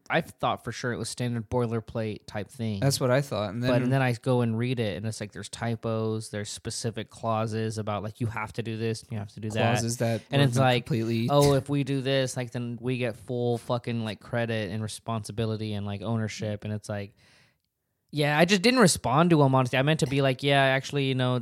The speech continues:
Speaker 1: scheduling doesn't
Speaker 2: D-,
Speaker 1: work out, yada,
Speaker 2: yeah.
Speaker 1: yada, yada." But I ended up not saying anything.
Speaker 2: And I was about to ask you
Speaker 1: Left
Speaker 2: about
Speaker 1: a
Speaker 2: what
Speaker 1: pretty
Speaker 2: happened.
Speaker 1: bad impression.
Speaker 2: No, yeah, it makes, it makes us look like a
Speaker 1: I'll
Speaker 2: piece,
Speaker 1: say
Speaker 2: piece
Speaker 1: that.
Speaker 2: of shit.
Speaker 1: I'll,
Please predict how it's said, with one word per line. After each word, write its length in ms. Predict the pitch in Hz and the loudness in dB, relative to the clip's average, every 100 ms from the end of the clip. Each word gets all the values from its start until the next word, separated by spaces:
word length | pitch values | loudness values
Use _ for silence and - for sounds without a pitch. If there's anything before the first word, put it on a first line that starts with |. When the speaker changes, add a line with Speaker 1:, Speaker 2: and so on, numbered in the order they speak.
| 107 | -4
Speaker 1:
scheduling 460 | - 139 120 123 | -6 0 0 0
doesn't 180 | 120 117 | 0 0
Speaker 2:
D-, 40 | 120 | 0
Speaker 1:
work 180 | 117 | -2
out, 280 | 120 113 113 | 0 0 2
yada, 200 | 131 123 | 2 4
Speaker 2:
yeah. 60 | 117 | 4
Speaker 1:
yada, 160 | 113 117 | 2 2
yada." 360 | 113 113 110 | 2 2 2
But 180 | 113 113 | 0 2
I 20 | |
ended 240 | 135 143 131 | 2 2 2
up 120 | 123 | 2
not 260 | 117 113 - | 2 0 -2
saying 260 | 123 117 | 0 2
anything. 520 | 110 113 - 107 104 - _ _ _ _ 131 | 0 -2 -2 -4 -4 -8 _ _ _ _ 0
Speaker 2:
And 80 | |
I 40 | 143 | 2
was 120 | 165 | 2
about 220 | 160 175 | 4 6
to 80 | 190 | 6
ask 240 | 127 156 | 6 6
you 60 | 320 | 4
Speaker 1:
Left 80 | - | 6
Speaker 2:
about 80 | - | 6
Speaker 1:
a 20 | |
Speaker 2:
what 100 | 120 | 6
Speaker 1:
pretty 140 | 123 151 | 6 6
Speaker 2:
happened. 100 | 131 | 6
Speaker 1:
bad 260 | 143 135 123 | 6 6 6
impression. 680 | 110 - 117 - 113 113 123 - | 4 2 0 0 -2 -2 -2 0
Speaker 2:
No, 220 | 185 226 | 8 12
yeah, 400 | 190 170 165 156 | 12 12 12 10
it 80 | 175 | 8
makes, 340 | 190 196 - - 165 | 8 6 4 0 -4
it 100 | 160 | 4
makes 260 | 170 180 | 6 6
us 320 | 170 160 - - - | 4 2 -2 -6 -10
look 320 | 143 143 139 | 0 2 2
like 120 | 131 | 0
a 60 | 120 | 2
Speaker 1:
I'll 100 | 139 | 2
Speaker 2:
piece, 100 | 135 | 2
Speaker 1:
say 220 | - 120 | 4 2
Speaker 2:
piece 100 | 117 | 2
Speaker 1:
that. 160 | 110 107 | 2 2
Speaker 2:
of 40 | - | 2
shit. 80 | |
Speaker 1:
I'll, 100 | 151 | 4